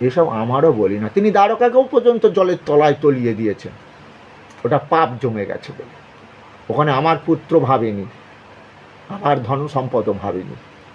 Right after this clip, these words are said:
তা উনি, তাই তিনি বলেছেন, "এগুলো সব মায়া, তাই আমি সৃষ্টিও করি, আবার প্রলয়ও করি, এতে কোনো আমার দুঃখ নেই।"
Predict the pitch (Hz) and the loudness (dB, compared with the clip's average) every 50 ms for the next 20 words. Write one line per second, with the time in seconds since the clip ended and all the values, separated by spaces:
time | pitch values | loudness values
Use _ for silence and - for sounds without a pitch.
0 | - - - - - - - - - - - 170 180 190 196 185 - - - - | -20 -20 -20 -20 -8 -4 -4 -4 -4 -2 -4 -2 0 0 0 -2 -2 -10 -20 -20
1 | - - - - - 165 208 247 254 208 - 240 247 247 214 233 240 247 240 - | -20 -20 -18 -6 -2 0 0 0 0 0 -4 -4 -2 0 2 4 4 4 2 0
2 | 233 220 196 170 165 180 185 180 - 226 233 - 180 120 98 87 82 80 76 - | -2 0 0 -4 -2 -4 -6 -4 -4 -4 -4 -4 -4 -6 -6 -6 -8 -10 -12 -16
3 | - - - - - - - - - - - - - - - - 135 151 160 165 | -18 -20 -20 -20 -20 -20 -20 -20 -20 -20 -20 -20 -20 -14 -4 -2 2 2 2 2
4 | 170 180 175 - - 175 165 - - - 202 - - - 170 143 143 131 123 127 | 2 -2 -6 -4 -6 -6 -6 -4 0 0 0 0 2 0 0 2 2 2 2 0
5 | 120 - - 101 95 101 98 98 92 92 - - 98 98 - - - 175 175 180 | -2 -4 -6 -6 -4 -4 -2 -2 -2 -4 -4 -6 -8 -8 -8 -4 -4 -2 0 -2
6 | 165 - 160 151 156 190 - - 147 127 120 143 190 233 - - - - - - | -2 0 0 -2 -2 -4 -8 -6 -6 -2 0 2 2 2 0 -4 -10 -20 -20 -20
7 | - - - - - - - - - - - - - 131 135 196 220 - - - | -20 -20 -20 -20 -20 -20 -20 -20 -20 -20 -20 -16 -10 -4 -4 -4 -4 -4 -8 -4
8 | 127 143 120 104 90 - | -2 -2 -2 -2 -6 -10